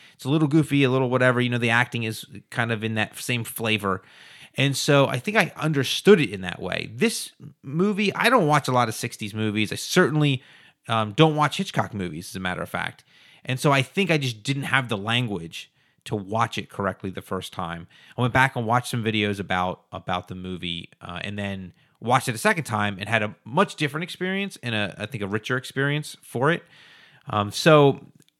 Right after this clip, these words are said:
I'm gonna give this movie an eight for technical. Thought it was really well done. I, I'd almost give it three points just for that very first shot of Arizona. I'm not sure how he did that. I mean,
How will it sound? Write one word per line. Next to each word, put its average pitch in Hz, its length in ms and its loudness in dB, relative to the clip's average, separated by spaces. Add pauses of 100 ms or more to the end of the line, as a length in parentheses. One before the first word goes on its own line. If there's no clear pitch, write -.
(180)
I'm 202 300 4
gonna 220 200 4
give 160 200 6
this 151 180 2
movie 131 560 0
an 107 160 -2 (240)
eight 147 420 -2 (240)
for 113 440 -2
technical. 254 640 -4 (520)
Thought 147 140 6
it 135 60 4
was 110 120 -4
really 139 300 2
well 131 240 4
done. 135 420 2 (260)
I, 165 140 -2 (100)
I'd 165 140 4
almost 160 340 4
give 120 160 2
it 107 120 -4
three 151 180 -2
points 113 320 -6
just 117 140 -6
for 117 80 -4
that 104 160 -4
very 120 180 2
first 107 260 -2
shot 110 180 2
of 101 60 -2
Arizona. 101 400 0
I'm 156 120 2
not 202 120 0
sure 123 140 -6
how 110 140 -2
he 98 80 -8
did 113 240 -8
that. 90 260 -6
I 107 60 -10
mean, 95 200 -14